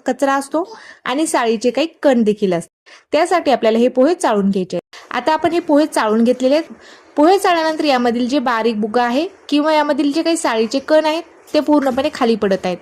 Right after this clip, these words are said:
सर्व पोहे आपण अशाच पद्धतीने चाळून घेऊया. तर बाकीचे राहिलेले जे पोहे आहेत, ते देखील मी या ठिकाणी चाळून घेतलेले आहे. एका भांड्यामध्ये मी पोहे काढून घेतलेले आहे. यामध्ये आता आपल्याला पाणी टाकायचं आहे आणि हे पोहे आपल्याला धुवून घ्यायचे आहेत.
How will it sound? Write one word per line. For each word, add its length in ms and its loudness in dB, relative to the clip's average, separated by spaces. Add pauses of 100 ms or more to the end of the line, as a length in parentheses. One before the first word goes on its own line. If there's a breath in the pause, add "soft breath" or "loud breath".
(320)
सर्व 300 2
पोहे 260 2
आपण 220 -2
अशाच 280 -4
पद्धतीने 400 -4
चाळून 320 -2
घेऊया. 240 -8 (560)
तर 80 0
बाकीचे 420 0
राहिलेले 400 2
जे 100 -2
पोहे 260 2
आहेत, 120 -6
ते 80 0
देखील 300 0
मी 80 0
या 60 2
ठिकाणी 300 -4
चाळून 360 -2
घेतलेले 340 -4
आहे. 160 -10 (1160)
एका 160 -2
भांड्यामध्ये 500 0
मी 80 -4
पोहे 280 2
काढून 260 0
घेतलेले 300 -2
आहे. 240 -6 (400)
यामध्ये 300 2
आता 120 0
आपल्याला 220 2
पाणी 340 0
टाकायचं 380 0
आहे 120 0 (200)
आणि 180 0
हे 80 2
पोहे 260 2
आपल्याला 260 0
धुवून 320 2
घ्यायचे 300 2
आहेत. 120 -6